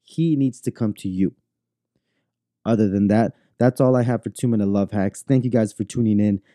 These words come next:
You guys have been nothing but a great audience. Again, I do appreciate all the love. You know, if this message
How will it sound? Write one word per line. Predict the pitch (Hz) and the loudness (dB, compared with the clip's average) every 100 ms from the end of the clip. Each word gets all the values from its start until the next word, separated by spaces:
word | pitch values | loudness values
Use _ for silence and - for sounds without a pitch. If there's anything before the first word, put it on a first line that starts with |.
| _ | _
You | 101 | -2
guys | 110 98 | 0 0
have | 95 | -2
been | 101 98 | 0 0
nothing | 113 - 120 104 - | 0 -2 -4 -4 -2
but | 107 110 - - | -4 -4 -8 -8
a | 95 | -8
great | - 98 101 - | -4 -2 -2 -4
audience. | 95 104 110 104 95 | -6 -2 -2 -4 -6
Again, | 82 101 | -6 -6
I | 90 | -6
do | 82 127 | -2 -2
appreciate | 127 - 127 - 113 110 - | -2 -4 -8 -6 -4 -4 -4
all | 127 143 | -2 0
the | 131 | 0
love. | 107 98 95 _ _ _ - | 0 -2 -4 _ _ _ -4
You | 113 | 0
know, | 113 - | 0 -2
if | 113 - - | -8 -4 0
this | 175 - | 0 2
message | 135 123 - 120 110 101 | 0 0 -2 -2 -2 -4